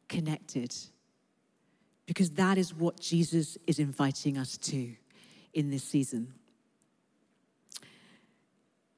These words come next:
If I'm really honest, being around people is not always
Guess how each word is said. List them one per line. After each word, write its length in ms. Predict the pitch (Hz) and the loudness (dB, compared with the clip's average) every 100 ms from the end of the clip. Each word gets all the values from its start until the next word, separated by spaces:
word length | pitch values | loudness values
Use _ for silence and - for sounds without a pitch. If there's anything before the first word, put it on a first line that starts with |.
| _ _ _ _ - 180 | _ _ _ _ -4 0
If 180 | 175 | 4
I'm 180 | 185 175 | 6 6
really 280 | 180 175 170 - | 4 2 0 -2
honest, 720 | 147 131 123 - - - - - _ _ _ _ _ _ _ _ _ _ _ _ _ _ _ _ _ _ _ _ _ _ _ _ - | -2 -2 -6 -12 -16 -18 -20 -20 _ _ _ _ _ _ _ _ _ _ _ _ _ _ _ _ _ _ _ _ _ _ _ _ -4
being 260 | 185 180 175 | 0 0 0
around 340 | 165 156 151 | 0 -2 -4
people 400 | 170 156 151 147 | -4 -4 -2 -2
is 160 | 143 151 | -2 -4
not 140 | 143 | -4
always 360 | 147 139 143 | -4 -4 -6